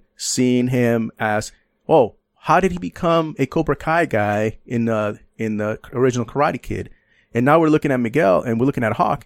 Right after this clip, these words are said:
"Oh, I can see how they can become this." Do you know what I mean? So that was, I, I really like shows in particular because it's a different medium than a movie that can have character development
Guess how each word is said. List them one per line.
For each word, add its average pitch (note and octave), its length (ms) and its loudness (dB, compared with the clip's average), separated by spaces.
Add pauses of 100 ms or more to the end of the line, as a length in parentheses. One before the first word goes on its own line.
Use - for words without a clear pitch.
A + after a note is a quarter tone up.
"Oh, C3+ 300 2 (240)
I F#3+ 80 0
can A#3 160 -4
see D#4 240 -6
how D#3 240 2
they A2+ 160 -2
can B2 220 -4
become G#2+ 500 -4 (100)
this." G#2 520 -8 (120)
Do A#2 80 -4
you A#2+ 60 2
know A#2+ 60 0
what B2+ 60 2
I B2+ 40 0
mean? E3 280 -2 (200)
So - 140 -8
that C#3+ 100 6
was, - 260 -2 (460)
I, G3 200 -2
I F3+ 60 2
really A3+ 440 0 (100)
like C#3+ 420 0 (920)
shows C#3 840 0 (340)
in C3+ 80 -4
particular G#2+ 460 -2
because - 240 -4
it's - 60 -12
a G#2+ 40 -14
different A2+ 260 -2
medium A2 280 0
than G2+ 100 -4
a G2+ 40 -6
movie F#2+ 400 -6 (280)
that A#2+ 260 2
can A#2 240 -2 (300)
have D3 320 0 (120)
character D3+ 300 0
development A#2 640 -2